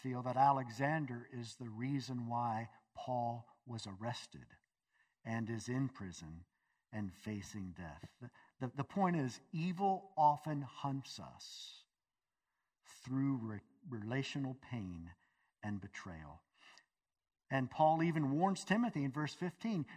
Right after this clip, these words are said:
"You beware of him yourself, because he opposed our messages." Sometimes we experience relational pain because of sin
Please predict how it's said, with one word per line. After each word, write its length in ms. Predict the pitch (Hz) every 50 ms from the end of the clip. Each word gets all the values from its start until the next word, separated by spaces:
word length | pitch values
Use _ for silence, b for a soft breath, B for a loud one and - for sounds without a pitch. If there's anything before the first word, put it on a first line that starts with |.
| B B
"You 260 | 139 147 208 277 302
beware 560 | 302 247 190 170 156 156 151 156 165 170 180 -
of 280 | 175 156 156 165 151 -
him 260 | 160 165 175 185 190
yourself, 640 | 196 202 214 202 - - - 262 294 262 - - - - - - - _ b b b b b b b
because 320 | 131 123 - 147 151 139
he 220 | 127 151 151 147 156 -
opposed 960 | 139 - - - - 160 180 175 143 123 113 110 110 110 110 113 - - - _ _ _ _ _ _ _ _ _ _ _ _ _ -
our 160 | - 120 120
messages." 840 | 113 117 117 117 117 - - 95 82 - - 76 73 82 - - - B B B B
Sometimes 640 | - - - 185 208 220 208 - 208 214 214 202 -
we 160 | 180 190 175 160
experience 600 | 151 - - - - 175 175 175 175 175 - -
relational 560 | 143 139 147 160 156 - - 151 139 127 123 - -
pain 220 | 151 151 156 160
because 340 | 139 147 - - 135 117 113
of 80 | 120 107 - -
sin 500 | - - - - 170 180 196 208 220 214